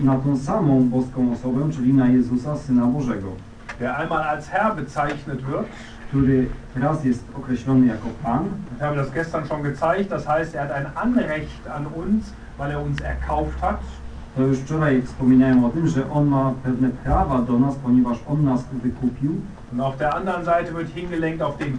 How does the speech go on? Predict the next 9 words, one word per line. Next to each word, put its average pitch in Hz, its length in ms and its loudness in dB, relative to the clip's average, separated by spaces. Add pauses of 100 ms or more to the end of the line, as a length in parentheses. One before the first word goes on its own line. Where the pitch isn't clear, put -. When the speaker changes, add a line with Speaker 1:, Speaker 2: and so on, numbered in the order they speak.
(100)
Speaker 2:
Christus. 151 460 -6 (500)
Speaker 1:
A 123 100 -2
z 110 60 -4
drugiej 170 300 4
strony 135 440 2
jest 147 300 0 (120)
wskazane 143 540 0
na 127 180 4 (100)
Chrystusa, 131 640 0